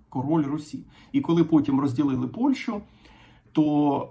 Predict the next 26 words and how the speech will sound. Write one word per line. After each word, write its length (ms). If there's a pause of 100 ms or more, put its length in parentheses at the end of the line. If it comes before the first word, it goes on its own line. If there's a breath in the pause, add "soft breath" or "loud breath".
(100)
австро-угорська 880
монархія, 540
оскільки 340
це 120
було 300
австро- 540
і 100
угорська 680
монархія, 420
в 60
титуларії 480
угорських 460
королів 380
стояв 460
титул, 460 (600 loud breath)
е, 200
короля 420
Русі, 400
тобто 220
це 140
такі 240
були 200
претензії, 680
що 180
вони 460
успадкували, 720